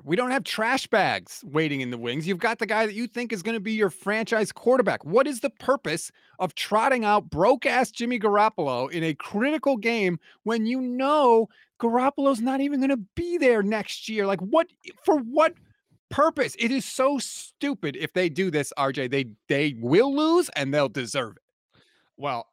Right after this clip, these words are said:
Speaker 2: all I know is, Stats, according to twitter dot com, is that Jimmy Garoppolo got hurt on purpose to sacrifice himself so that the forty-niners could draft Nick Bosa.
Speaker 1: <laughs>
Speaker 2: Um, thi-, this happens, like, where, where you get a hive of people that have, like,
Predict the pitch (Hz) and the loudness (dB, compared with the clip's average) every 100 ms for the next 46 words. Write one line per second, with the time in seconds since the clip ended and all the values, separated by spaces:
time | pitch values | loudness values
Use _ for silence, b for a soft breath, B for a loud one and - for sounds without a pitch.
0 | - 160 151 147 127 101 98 - 104 95 | -4 -2 0 -2 -4 -10 -14 -14 -14 -14
1 | - - 135 123 117 - 110 101 85 113 | -18 -16 -10 -8 -8 -10 -10 -10 -12 -12
2 | 104 98 101 107 107 107 - - 135 147 | -10 -12 -12 -14 -8 -8 -8 -12 -4 -2
3 | 123 117 113 113 101 113 107 117 110 101 | 0 0 -2 -6 -4 -4 -2 -2 -2 -4
4 | 113 104 92 - - - 123 123 123 110 | -6 -6 -8 -8 -8 -2 -2 -2 -2 -2
5 | 101 107 98 107 98 98 117 107 107 127 | -2 -4 -4 -2 -2 -2 -4 -2 0 0
6 | 117 120 113 113 - 131 110 98 120 113 | 2 2 0 -2 -2 -2 -2 0 0 0
7 | 127 120 120 123 113 - 90 - B 104 | -2 -6 -4 -2 -2 -4 -12 -12 B -18
8 | 147 113 120 120 117 110 - b b b | -8 -2 0 2 0 -4 -16 b b b
9 | _ 170 202 156 196 - 190 202 226 233 | _ -2 -2 0 -2 0 -2 0 -2 -2
10 | 165 151 131 135 131 131 139 135 139 147 | -2 -2 0 0 2 0 -4 -4 -2 -2
11 | - 120 135 165 185 - 156 - 185 180 | 0 0 0 0 -2 -4 -8 -8 -12 -4
12 | 190 190 156 131 117 - 131 127 117 120 | -2 -2 -2 -2 -2 -4 -2 -2 -2 -4
13 | 113 - | -4 -6